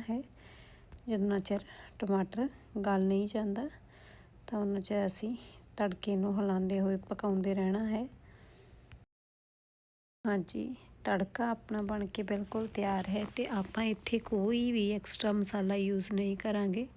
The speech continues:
ਮਿੱਟੀ ਦੇ ਭਾਂਡੇ ਵਿੱਚ ਦਾਲ ਬਣਾਉਣ ਦਾ ਮਕਸਦ ਇਹੀ ਹੁੰਦਾ ਹੈ ਕਿ ਦਾਲ ਬਿਲਕੁਲ ਸਾਦੀ ਤੇ ਸਿੰਪਲ ਹੋਵੇ।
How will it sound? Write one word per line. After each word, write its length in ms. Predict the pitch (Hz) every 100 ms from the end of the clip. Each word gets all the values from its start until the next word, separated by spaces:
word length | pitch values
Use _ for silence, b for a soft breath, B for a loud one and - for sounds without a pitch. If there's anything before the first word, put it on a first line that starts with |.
| B B B B B -
ਮਿੱਟੀ 400 | 220 196 - 254
ਦੇ 120 | 233 220
ਭਾਂਡੇ 340 | 233 226 208
ਵਿੱਚ 220 | 196 196
ਦਾਲ 320 | 202 202 190 190
ਬਣਾਉਣ 340 | 202 196 196
ਦਾ 100 | 196
ਮਕਸਦ 420 | 202 190 - 208
ਇਹੀ 220 | 196 196 208
ਹੁੰਦਾ 340 | 202 175 185
ਹੈ 160 | 185 214
ਕਿ 140 | - 214
ਦਾਲ 320 | 202 190 185
ਬਿਲਕੁਲ 420 | 180 196 190 214 208
ਸਾਦੀ 480 | - 190 170 170 202
ਤੇ 180 | - 202
ਸਿੰਪਲ 500 | 190 190 156 202 190
ਹੋਵੇ। 380 | 190 196 214